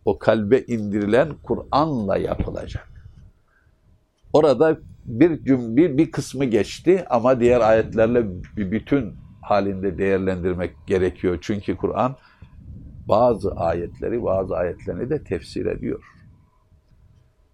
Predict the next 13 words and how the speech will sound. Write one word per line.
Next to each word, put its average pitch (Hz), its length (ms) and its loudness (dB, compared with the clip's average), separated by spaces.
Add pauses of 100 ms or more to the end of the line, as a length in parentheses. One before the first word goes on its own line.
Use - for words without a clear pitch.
(380)
Dolayısıyla 95 640 0
birlikte 104 480 2
düşündük 90 560 -6
mü, 147 200 -6 (340)
Hazreti 113 400 0
Peygamber 101 540 2
ve 120 140 4
peygamberlerin 120 800 4
vasıflarını 117 760 0
birlikte 127 460 2
düşünelim 120 480 0
şimdi. 90 320 -8
Nedir? 151 460 2